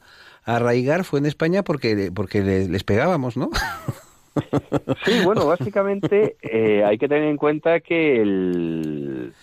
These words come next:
Speaker 2: que los pobladores del norte de España estaban acostumbrados a las incursiones de,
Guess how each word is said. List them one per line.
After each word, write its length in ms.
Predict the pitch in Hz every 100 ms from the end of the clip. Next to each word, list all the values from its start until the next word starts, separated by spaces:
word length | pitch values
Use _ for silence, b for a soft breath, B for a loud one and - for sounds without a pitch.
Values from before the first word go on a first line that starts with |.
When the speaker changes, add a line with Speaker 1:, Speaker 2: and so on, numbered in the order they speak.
| - -
Speaker 2:
que 80 | - -
los 120 | - -
pobladores 560 | 78 73 76 85 87
del 140 | 90 92
norte 200 | 92 98
de 60 |
España 380 | - 104 101 113
estaban 600 | 107 - 110 113 113 113
acostumbrados 720 | 113 113 - 113 113 113 127 -
a 60 |
las 180 | 135 127
incursiones 680 | 110 104 92 - 101 113 113
de, 680 | 117 113 110 104 95 90 82